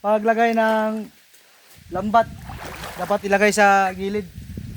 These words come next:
Para parang, kasi may parang harang to sa mga isda, mga idol, na galing doon na isda. Tapos,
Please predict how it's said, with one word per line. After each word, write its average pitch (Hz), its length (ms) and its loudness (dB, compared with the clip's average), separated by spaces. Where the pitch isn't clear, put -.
Para 196 240 -2
parang, 208 560 0
kasi 233 240 0
may 220 160 4
parang 220 240 6
harang 214 320 2
to 202 160 -6
sa 214 160 -2
mga 208 400 -10
isda, 214 320 4
mga 214 240 4
idol, 214 240 2
na 190 480 2
galing 220 240 4
doon 220 160 0
na 226 80 2
isda. 190 320 4
Tapos, 185 640 -4